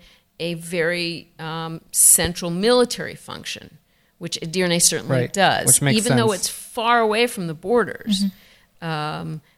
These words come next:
Speaker 1: it's a month's march, <laughs> you know, to get to the border from Edirne, uh, but, but Edirne is where the army pulls itself together. So we can see that, that these different cities have different functions and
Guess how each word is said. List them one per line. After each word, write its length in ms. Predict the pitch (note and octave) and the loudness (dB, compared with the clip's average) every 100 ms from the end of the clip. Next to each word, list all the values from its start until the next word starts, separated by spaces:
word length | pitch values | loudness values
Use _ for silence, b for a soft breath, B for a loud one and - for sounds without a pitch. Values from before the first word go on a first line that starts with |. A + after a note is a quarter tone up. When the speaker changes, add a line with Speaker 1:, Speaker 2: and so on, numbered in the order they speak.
| _ - | _ -6
Speaker 1:
it's 140 | F3+ | -2
a 60 | F#3 | 0
month's 580 | F3+ F3+ G#3 B3 - F#3 | 0 2 2 2 0 -2
march, 720 | E3+ F#3+ - - - - - | 0 0 -2 -4 -8 -10 -16
<laughs> 20 | |
you 60 | D3+ | -10
know, 80 | F3 | -8
to 140 | F3 E3+ | -8 -8
get 240 | D#3+ E3+ | -8 -8
to 100 | F#3 | -10
the 60 | D3+ | -10
border 380 | D#3 F3+ F3 F3 | -8 -6 -4 -6
from 180 | E3 | -8
Edirne, 480 | D#3+ D#3+ B3 A3+ E3+ B B B B _ - | -10 -6 -4 0 -2 B B B B _ -12
uh, 240 | E3 D#3 D3 - | -6 -6 -8 -4
but, 400 | E3+ D#3+ - _ _ _ _ _ _ - | 0 0 -2 _ _ _ _ _ _ -10
but 180 | F3 E3+ | -4 -2
Edirne 340 | E3+ E3+ E3 | -2 -4 -4
is 120 | F3 | -4
where 80 | E3 | -6
the 160 | D3+ - | -10 -6
army 500 | G3 G3+ F3 B2+ E3 _ | -2 0 0 -4 -10 _
pulls 200 | - E3 | -12 -10
itself 300 | D3+ - D3+ | -6 -6 -8
together. 480 | - C3+ G2+ - - B B B - | -12 -14 -14 -14 -16 B B B 0
So 560 | - - A3+ G#3 G3+ - - - | 4 6 6 4 2 -4 -14 -14
we 320 | F#3+ F#3 A3 | -12 -8 -8
can 240 | G#3 B3 A3+ | -6 -2 4
see 300 | - D4 C#4+ | 4 4 0
that, 260 | A#3+ - - - _ _ | -2 -2 -8 -20 _ _
that 260 | - F#3 F3+ | -4 -4 -4
these 220 | F#3+ F3 | -6 -4
different 340 | G#3 G#3+ G#3+ G3+ | -4 -4 0 2
cities 440 | - C4+ A#3+ A3 | 2 0 -2 0
have 220 | G3+ F3 | -2 -4
different 320 | F#3 F3 F3+ | -8 -10 -12
functions 640 | F3+ B3 C4 - F#3 F3+ E3 - | -4 -2 -2 -4 -4 -4 -6 -6
and 360 | E3 E3 E3 | -4 -4 -6